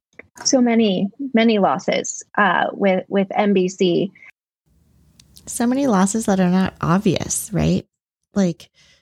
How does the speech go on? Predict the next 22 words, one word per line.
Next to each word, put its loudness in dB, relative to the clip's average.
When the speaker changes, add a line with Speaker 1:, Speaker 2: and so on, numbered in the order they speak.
Speaker 2:
unless 2
you're 2
going 2
through -4
it. -6
I 0
think -2
when -2
you -2
hear -4
the -6
term -8
breast -6
cancer -4
or -6
metastatic -4
or -10
stage -12
four, -4
you -4
think -4
about -6